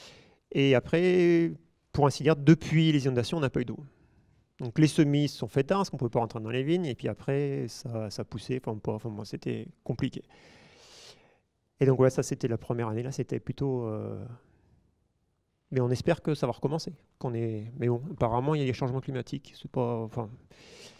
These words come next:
des choses comme ça, ça va être plus, de plus en plus compliqué. Donc ça c'est sur des chantiers de plantation d'arbres. Donc, comme on fait, on est agroforesterie, donc c'est plutôt intéressant parce qu'on a des, on dit,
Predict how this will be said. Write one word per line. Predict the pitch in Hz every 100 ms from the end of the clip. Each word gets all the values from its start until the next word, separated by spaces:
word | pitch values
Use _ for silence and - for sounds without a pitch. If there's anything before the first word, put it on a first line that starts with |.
| _
des | 127
choses | - 131
comme | 131
ça, | 120 156 143 - _ _ -
ça | 143
va |
être | 127
plus, | 156 151
de | 156
plus | - 160
en | 156
plus | -
compliqué. | 156 139 135 - - _ _ _ _ - - - - - -
Donc | 143
ça | 202
c'est | 208
sur | 170 190
des |
chantiers | 175 - 190 - 214
de | 170 160 156
plantation | 180 180 180 - 165
d'arbres. | 151 185 175 151 - _ _ _ _ _ _ _ _ _
Donc, | 143
comme | - 143
on | 139
fait, | 160
on |
est | 143
agroforesterie, | 143 143 143 135 - 156 196
donc | 208 147
c'est | - 131
plutôt | 123 147 143
intéressant | 143 135 156 240
parce | 208
qu'on | 165
a | 147
des, | 139 139 131
on | 127 131
dit, | 131